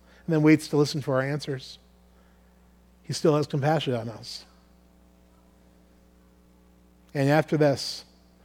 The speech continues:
he still acts on our behalf to touch us and perhaps even heal us. All of us are sinners and sufferers, and Jesus does not turn away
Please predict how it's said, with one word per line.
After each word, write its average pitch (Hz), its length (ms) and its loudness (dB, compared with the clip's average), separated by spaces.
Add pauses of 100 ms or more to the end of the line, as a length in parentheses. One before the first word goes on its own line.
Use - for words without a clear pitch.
(400)
he 139 120 -4
still 131 520 4 (220)
acts 160 280 -6
on 139 100 -2
our 143 100 -2
behalf 127 540 -4 (480)
to - 80 -8
touch 175 300 -2
us 120 200 -8
and 143 120 -6
perhaps 156 420 -2 (280)
even 165 180 0
heal 202 240 -2
us. - 320 -14 (1900)
All 202 260 10
of 175 80 8
us 160 220 8
are 147 300 6
sinners 185 420 4
and 170 140 2
sufferers, 123 640 0 (1200)
and 135 140 -2
Jesus 165 340 4
does 135 160 -2
not 147 180 0
turn 151 220 0
away 127 400 2